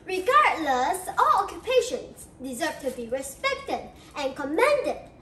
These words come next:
Love what you do and remember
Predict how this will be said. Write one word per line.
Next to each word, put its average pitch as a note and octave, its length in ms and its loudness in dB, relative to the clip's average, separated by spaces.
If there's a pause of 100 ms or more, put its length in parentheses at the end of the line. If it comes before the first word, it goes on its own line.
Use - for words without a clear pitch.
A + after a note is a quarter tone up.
(220)
Love A#4 840 4
what F#4 220 2
you F#4 200 -6
do A4 440 4 (260)
and E4+ 160 2
remember D#4+ 460 0